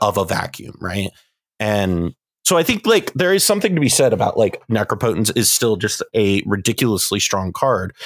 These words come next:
but is it, I, I think what Shauna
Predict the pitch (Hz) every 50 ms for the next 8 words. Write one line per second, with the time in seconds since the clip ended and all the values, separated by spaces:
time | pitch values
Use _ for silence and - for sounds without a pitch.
0 | - - - _ _ _ - 123 110 - - 131 131 120 143 135 120 113 - -
1 | _ _ _ _ _ _ _ _ _ _ _ _ _ _ _ _ _ _ 110 -
2 | - - _ _ _ - 156 208 196 - 220 196 180 170 160 - - - 120 120
3 | 117 113 110 101 101 -